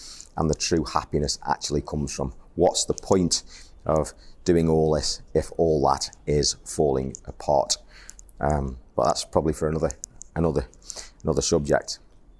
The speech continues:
But yes, um, if we invest time in relationships, you know, it will come back to us. It's a little bit like a bank situation. We have to invest in those relationships. Um,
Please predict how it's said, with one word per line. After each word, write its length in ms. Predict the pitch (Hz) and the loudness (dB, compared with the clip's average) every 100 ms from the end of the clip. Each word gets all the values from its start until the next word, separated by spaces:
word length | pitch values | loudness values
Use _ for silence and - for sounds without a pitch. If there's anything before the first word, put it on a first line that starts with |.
| - - - - - | -20 -20 -20 -20 -10
But 200 | 71 73 | -4 0
yes, 340 | 78 71 - - - | 0 0 -2 -4 -4
um, 360 | 73 73 73 - - | -2 0 -2 -6 -2
if 180 | 80 - | -2 2
we 120 | 82 | 4
invest 340 | 78 78 82 - | 4 4 2 2
time 180 | 78 78 | 0 2
in 80 | |
relationships, 760 | 76 90 98 95 - - - - - - - - | 2 4 4 2 4 2 2 -6 -10 -20 -18 0
you 80 | 85 | 2
know, 140 | 82 | 4
it 100 | 78 | 6
will 140 | 90 | 4
come 200 | 80 85 | 4 2
back 200 | 80 - | 2 2
to 100 | - | 0
us. 80 | 73 | -2
It's 140 | 73 82 | 0 4
a 40 | |
little 240 | 92 - | 4 4
bit 220 | 90 90 - | 4 4 4
like 420 | 90 90 - - - - - | 4 4 2 0 0 -14 -2
a 80 | 78 | 0
bank 340 | 78 101 107 - | 4 4 4 2
situation. 760 | 104 - 92 90 87 - 95 | 2 4 4 4 4 2 2
We 100 | 90 | 4
have 240 | 90 92 - | 2 -2 0
to 120 | 92 90 | 0 2
invest 520 | 92 80 101 - 85 | 2 4 4 4 0
in 120 | 80 | 2
those 220 | 76 69 | 2 2
relationships. 720 | 76 73 76 - - 62 - | 2 0 0 -6 -6 -6 -2
Um, 340 | 76 78 76 | 0 0 0